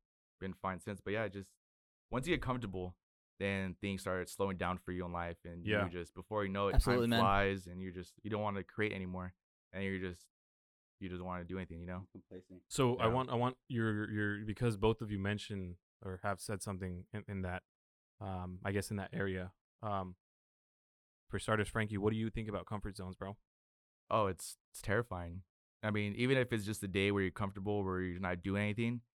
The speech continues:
Speaker 1: that whole day is wasted, where you could have easily created something, you could have made money, you could have planned an event, you could have done something. But yeah, comfort levels are,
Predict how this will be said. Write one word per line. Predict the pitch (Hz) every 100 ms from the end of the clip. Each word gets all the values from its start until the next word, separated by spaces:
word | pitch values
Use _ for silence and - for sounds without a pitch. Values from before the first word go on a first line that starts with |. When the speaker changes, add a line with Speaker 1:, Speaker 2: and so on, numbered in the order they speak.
| _ _ _ _
Speaker 1:
that | 104 101
whole | 117 107
day | 101 101
is | 85
wasted, | 87 92 - 85
where | 90
you | 92
could | 104 92
have | 87 80 -
easily | 95 92 92 90 85 -
created | 104 95 92 -
something, | 90 85 87 87
you | 87
could | -
have | 87
made | 90 87
money, | 98 95 90
you | 87 90
could | 95
have | 90 85 - _ _ _ _ _ _
planned | - 107 101
an | 92
event, | 85 98 98 87
you | 87
could | 101
have | 90
done | 92 92
something. | 90 82 85
But | 80 82
yeah, | 80
comfort | - 95 -
levels | 98 98 95
are, | 87 85 80